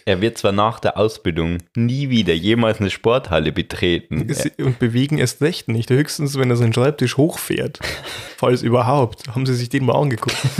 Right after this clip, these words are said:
Speaker 1: <laughs> Der, der kam hier reingerollt mit seinem Stuhl in die Sporthalle. <laughs>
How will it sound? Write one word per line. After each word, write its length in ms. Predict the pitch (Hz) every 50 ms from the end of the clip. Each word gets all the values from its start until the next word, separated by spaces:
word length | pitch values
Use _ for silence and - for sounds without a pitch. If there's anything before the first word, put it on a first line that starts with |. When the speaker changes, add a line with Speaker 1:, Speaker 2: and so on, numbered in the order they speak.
| 156 - -
Speaker 1:
<laughs> 920 | 170 - - 220 - - - 95 - - - - - - - - - -
Der, 360 | - 101 104 98 - - - - - - - - - -
der 160 | 104 104 101
kam 300 | - - 104 110 123 127
hier 220 | 117 104 95 92 87
reingerollt 760 | 90 104 135 143 131 101 95 87 87 87 87 98 98 - -
mit 160 | 104 101 95
seinem 240 | - 101 95 92 92
Stuhl 580 | - - - - 131 143 135 98 85 82 78 - _ _ - - - - -
in 80 | 165
die 140 | 123 - 156
Sporthalle. 800 | - - - - 113 - 170 - 117 - 120 95 85 85 - -
<laughs> 60 | -